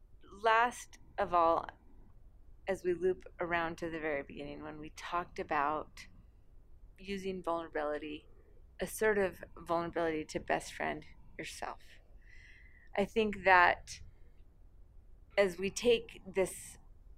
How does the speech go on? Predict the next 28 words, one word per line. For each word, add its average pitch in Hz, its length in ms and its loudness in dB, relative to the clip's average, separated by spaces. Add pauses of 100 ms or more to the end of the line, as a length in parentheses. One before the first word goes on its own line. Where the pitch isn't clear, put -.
(200)
message - 720 0 (280)
and 190 180 2
what, 175 120 4 (180)
how 202 220 6
you've, 214 640 8 (440)
<coughs> - 460 -20
how - 140 4
you've 214 240 4
described 208 800 6 (120)
the 190 80 -2
difference, - 800 -4 (680)
and 202 200 4
we 185 100 2
say, 175 640 0 (760)
you 208 100 0
know, 190 140 4
the 180 180 0
dialogue 208 480 6
in 185 100 2
our 165 120 4
head, 175 340 0
which 165 180 -10
is, 160 200 -6
you 160 80 -8
know, 147 220 -6 (460)
"I 170 120 -4
just - 260 -14
suck. - 320 -18